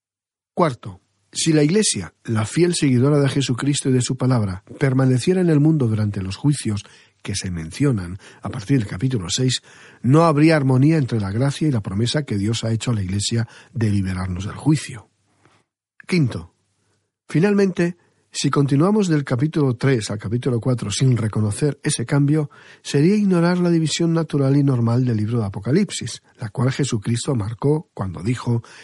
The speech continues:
"Las cosas que has visto y las que son y las que han de ser después de estas".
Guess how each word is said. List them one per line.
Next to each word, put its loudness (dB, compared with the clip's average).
"Las -14
cosas -2
que -2
has 2
visto 0
y -2
las 0
que -8
son -4
y 0
las -2
que -4
han 2
de 2
ser -2
después -6
de -14
estas". -16